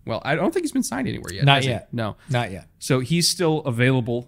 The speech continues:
Speaker 1: out on the open market, but I don't think they're bringing him back just because, again, they invested a lot of tight end. Um, but there's a lot of names, uh, that they said so long to, and it's, some of them are gonna be pretty tough to replace.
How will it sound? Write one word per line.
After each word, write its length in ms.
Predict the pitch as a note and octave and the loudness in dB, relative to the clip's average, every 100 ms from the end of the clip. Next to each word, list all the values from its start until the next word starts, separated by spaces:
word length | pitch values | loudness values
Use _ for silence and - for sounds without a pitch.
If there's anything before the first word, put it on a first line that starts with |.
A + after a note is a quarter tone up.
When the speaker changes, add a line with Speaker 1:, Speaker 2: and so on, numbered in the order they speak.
| - | -6
Speaker 1:
out 100 | A#2+ | -4
on 100 | A2+ | -2
the 100 | A2+ | -4
open 240 | G#2+ G#2+ | -6 -6
market, 300 | G#2 G#2 A#2 | -6 -8 -10
but 80 | G2+ | -10
I 20 | |
don't 140 | G#2+ | -10
think 180 | G2+ G2+ | -10 -12
they're 120 | G#2+ | -12
bringing 320 | G2 G#2+ G2+ G2+ | -12 -10 -8 -8
him 140 | G2 | -8
back 240 | F#2+ F#2 | -10 -10
just 140 | - G#2 | -14 -16
because, 260 | G#2 G2+ | -14 -12
again, 280 | F#2+ F2 F#2 | -12 -12 -12
they 160 | E2+ F2 | -12 -14
invested 440 | - G2 F#2 - F2 | -14 -12 -14 -16 -16
a 20 | |
lot 160 | C#2+ | -14
of 80 | D2+ | -16
tight 220 | - D#2 D#2+ | -16 -16 -14
end. 160 | E2 - _ _ _ _ _ _ - | -14 -16 _ _ _ _ _ _ -10
Um, 420 | G2+ F#2+ F#2 E2+ - _ _ | -6 -6 -8 -10 -16 _ _
but 160 | A2+ G#2+ | -4 0
there's 200 | D3+ G#3 | 0 2
a 60 | G#3 | 2
lot 380 | D#3 C3 C3+ | 4 4 6
of 80 | D#3+ | 4
names, 600 | D3 D3+ F3 A2 - - - - - | 4 4 2 0 -2 -8 -12 -12 -6
uh, 440 | A#2 A2 G#2+ G#2 A#2+ | -4 -4 -4 -6 -6
that 180 | A2+ | -6
they 140 | B2 B2 | -2 -2
said 320 | - C3+ A#2+ | 0 0 0
so 200 | - C3 | -2 -2
long 360 | B2 B2+ F#3+ E3+ | 0 0 -2 -2
to, 420 | B2 A2 G#2 G#2 _ _ _ _ _ _ - | -2 -2 -2 -6 _ _ _ _ _ _ -8
and 180 | G#2+ G#2+ | -4 -4
it's, 360 | G#2+ - - - | -4 -6 -8 -8
some 240 | - - A3+ | 0 2 4
of 40 | |
them 120 | C#4 | 4
are 60 | A3+ | 2
gonna 120 | G3+ | 0
be 100 | F#3 | -2
pretty 240 | F3+ F#3+ E3 | -4 -6 -4
tough 220 | E3+ D#3+ | -6 -6
to 80 | D3+ | -8
replace. 400 | C#3 C3+ - - | -10 -10 -12 -14